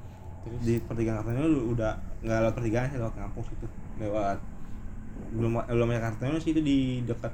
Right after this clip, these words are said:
Speaker 2: S D gua. Eh, S M P gua, S M P gua, S M P Muhammadiyah.
Speaker 1: Hmm.
Speaker 2: Terus sama dikit. Lagi nungguin, sebenarnya lagi nungguin gua, masih, lagi nungguin gua di pinggir jalan.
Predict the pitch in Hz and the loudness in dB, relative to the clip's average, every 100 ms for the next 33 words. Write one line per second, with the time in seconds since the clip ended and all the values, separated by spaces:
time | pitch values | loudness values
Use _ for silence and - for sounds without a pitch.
0 | - 120 123 113 107 120 127 - - 117 | -6 -6 -2 0 2 0 -2 -8 -8 -6
1 | 135 139 131 123 123 131 131 117 123 123 | -4 -2 0 2 2 2 2 0 0 0
2 | 113 107 104 107 - - - 107 110 - | 0 0 0 -2 -2 -8 -8 -8 -8 -8
3 | - - 107 98 95 104 131 - - - | -8 -8 -6 -6 -4 -4 -6 -8 -10 -10
4 | - - - - - - - - - - | -10 -8 -8 -8 -10 -10 -10 -10 -10 -10
5 | - - 131 127 131 165 175 185 175 143 | -8 -2 4 6 8 6 4 2 4 4
6 | 131 151 170 156 135 123 120 123 165 151 | 4 4 2 0 0 2 2 4 4 4
7 | 127 143 147 | 0 2 0